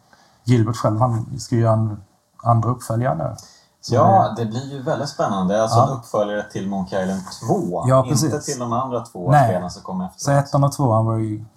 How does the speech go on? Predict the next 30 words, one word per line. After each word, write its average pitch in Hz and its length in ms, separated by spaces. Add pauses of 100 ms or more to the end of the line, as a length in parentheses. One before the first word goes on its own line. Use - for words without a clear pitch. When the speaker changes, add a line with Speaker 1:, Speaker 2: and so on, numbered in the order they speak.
(120)
Speaker 1:
Gilberts, 110 720 (280)
Speaker 2:
Mm. 190 140
Speaker 1:
eh, 104 380 (240)
lead 110 340
för, 113 200
och 120 140
sen 107 220
lämnade 107 360
han 110 120
LucasArts. - 680 (580)
Speaker 2:
Precis, 90 420
och 95 80
sen 95 180
gjorde 90 160
LucasArts, 87 840
eh, 82 180 (140)
två 85 180
spel 82 260 (140)
av 87 260
varierande 98 560
kvalitet, 87 460
kan 82 180
Speaker 1:
Ja, 131 120
Speaker 2:
man 120 140
säga, - 160
Speaker 1:
de 117 180
var 110 120
väl 107 100
inte 101 140
Speaker 2:
serien. 98 100